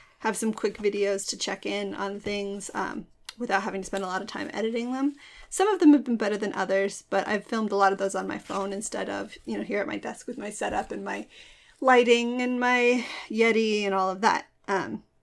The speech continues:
so, you know, maybe it's that. Maybe, like I said, it's just the shift in content that people are just, you know, planner people aren't interested in baby stuff, or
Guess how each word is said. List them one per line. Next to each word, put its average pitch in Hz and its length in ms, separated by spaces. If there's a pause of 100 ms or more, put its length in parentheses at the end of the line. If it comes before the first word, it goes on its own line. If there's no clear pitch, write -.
(1300)
so, 240 360
you 247 100
know, 208 100
maybe 185 240
it's - 140
that. 320 340
Maybe, 208 380
like 196 160
I 190 80
said, 190 160
it's 175 160
just - 160
the 196 80
shift - 400
in 202 360
content 254 960 (200)
that 202 220
people 208 260
are 202 80
just, 208 180 (180)
you 214 100
know, 196 80
planner 233 280
people 214 300
aren't 202 200
interested 208 360
in 190 80
baby 214 260
stuff, 240 440
or 190 440